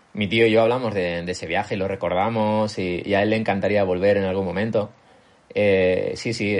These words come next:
ir a, ir a, a, a, al país de tus sueños y vivir experiencias de este tipo, pues es un lujo. Y, y para mí lo fue, la verdad, sí, sí. Y, y sí que había pensado alguna vez hacer ese tipo de,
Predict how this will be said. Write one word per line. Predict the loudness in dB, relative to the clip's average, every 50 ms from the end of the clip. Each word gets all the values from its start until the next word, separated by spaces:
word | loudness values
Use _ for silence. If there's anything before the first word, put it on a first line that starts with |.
| -2 -4 -6 -6 -4
ir | 0 2 4
a, | 4 2 2
ir | -2 0 2 2
a, | 2 2 2 2 0 0 0 -2 -2 -2
a, | -4 -4 -4 -4
a, | -2 -2 -2 -2 -2
al | -4 -4 -4 -4 -2
país | -2 -2 -2 0 -2
de | -2 -2 -2
tus | -2 -4 -6 -4
sueños | -4 -4 -4 -4 -6 -10 -12 -14 -18 -20 _ _ _ _ _ -6
y | -4 0
vivir | 0 2 2 2
experiencias | 0 2 2 2 2 2 2 0 0 0
de | -2
este | -6 -6 -6
tipo, | -6 -6 -2 0 2 2 2 0 -4 -16 _ -20 -20 -20 -20 _ _
pues | -4 -4 -2 -4
es | -4 -4
un | -4 -2
lujo. | -2 -2 -2 -2 -2 -2 -4 -8 _ _ -12
Y, | -10 -8 -8 -6 -4
y | -2
para | -2 -2 0 0
mí | 0
lo | 0 0 0
fue, | 0 2 2
la | 4 4
verdad, | 2 2 2 0 -2 -2
sí, | -4 -6 -8
sí. | -6 -6 -8 -6
Y, | -6 -6 -4
y | -4 -2
sí | -2 0 2
que | 2 4
había | 4 4 4
pensado | 2 0 0 2 2 2
alguna | 2 0 0 0
vez | 0 -2 -2 -4
hacer | -4 -2 -2
ese | -2 -2 -4 -6
tipo | -6 -2 0 2
de, | 2 4 2 0 0